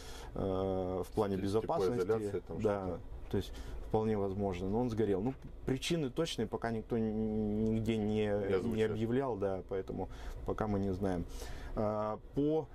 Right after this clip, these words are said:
Speaker 1: герметичности платяного шкафа, ну, или шкафа для одежды, э, э, вот в этом.
Speaker 2: Излишняя.
Speaker 1: Как?
Speaker 2: <laughs> Излишняя герметичность.
Speaker 1: <laughs> Да, излишняя герметичность, потому что сейчас, если прогрелся весь,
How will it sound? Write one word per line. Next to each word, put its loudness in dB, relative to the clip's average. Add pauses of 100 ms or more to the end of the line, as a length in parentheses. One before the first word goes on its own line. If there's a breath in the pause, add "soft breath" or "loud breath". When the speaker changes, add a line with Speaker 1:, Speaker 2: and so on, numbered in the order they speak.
(100)
Speaker 1:
герметичности 0
платяного 2
шкафа, -2 (180)
ну, -2
или 2
шкафа -2
для 2
одежды, 0 (240 loud breath)
э, 2 (140)
э, 2
вот -2
в 2
этом. 2 (580 loud breath)
Speaker 2:
Излишняя. 0 (680)
Speaker 1:
Как? 2 (140)
Speaker 2:
<laughs> -4
Излишняя 2
герметичность. 0
Speaker 1:
<laughs> 4
Да, 2 (160 loud breath)
излишняя 2
герметичность, -2
потому 0
что -2
сейчас, 0 (260 loud breath)
если 0
прогрелся 0
весь, 0